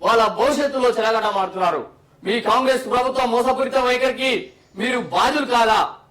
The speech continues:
దీనిపై సమీక్ష చేస్తారా? ప్రజలకు సమాధానం చెప్తారా? మల్లికార్జున ఖార్గే గారు, దళిత బిడ్డలను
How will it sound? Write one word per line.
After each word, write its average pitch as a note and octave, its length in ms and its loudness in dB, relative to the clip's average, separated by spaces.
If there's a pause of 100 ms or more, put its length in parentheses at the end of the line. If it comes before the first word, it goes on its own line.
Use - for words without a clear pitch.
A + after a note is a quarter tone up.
(100)
దీనిపై A#3 480 -2
సమీక్ష A#3+ 320 -2
చేస్తారా? A3+ 560 2
ప్రజలకు G#3+ 600 -2
సమాధానం G#3+ 420 0
చెప్తారా? F#3+ 560 0 (880)
మల్లికార్జున B3+ 640 2
ఖార్గే B3 340 0
గారు, B3 400 2 (260)
దళిత C4+ 360 0
బిడ్డలను C4 680 0